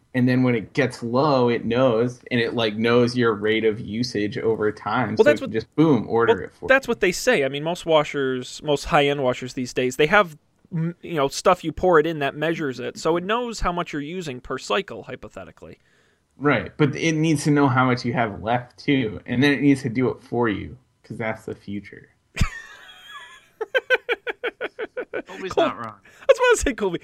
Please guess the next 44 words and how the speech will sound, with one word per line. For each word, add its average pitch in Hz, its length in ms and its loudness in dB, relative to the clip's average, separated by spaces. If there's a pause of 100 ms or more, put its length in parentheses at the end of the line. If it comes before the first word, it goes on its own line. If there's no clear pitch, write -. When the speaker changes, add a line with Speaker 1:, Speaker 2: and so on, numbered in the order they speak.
Speaker 2:
You 494 200 -2
live 415 100 2
in 247 60 0
an 240 60 4
apartment 202 400 4
building 165 280 0
with 160 140 -4
a 151 40 -6
bunch 165 180 -6
of 143 80 -6
shared 143 320 2
machines, 127 520 -10
so 131 320 0
I - 160 0
Speaker 1:
Yes, - 200 -8 (140)
I 120 100 0
do. 120 360 0 (240)
I, 127 140 2
I 139 280 0
wish 143 280 -2
I 147 120 -2
didn't. 147 340 -6
I, 110 160 -8
I 110 240 -4
would 120 180 -6
love 123 200 -6
to 170 60 -10
have 175 280 -10
my 95 120 -12
own 82 180 -12
washer, - 500 -14 (200)
but - 100 -6
Speaker 2:
No, 151 100 -2
Speaker 1:
I - 20 0
Speaker 2:
this 165 120 -4
Speaker 1:
don't. 175 80 -8
Speaker 2:
would 175 80 -8
be 135 80 -10
cool. 117 260 -6
But 160 180 -2
at 175 80 -2
the 202 80 0
same 202 220 -6
time 139 480 -4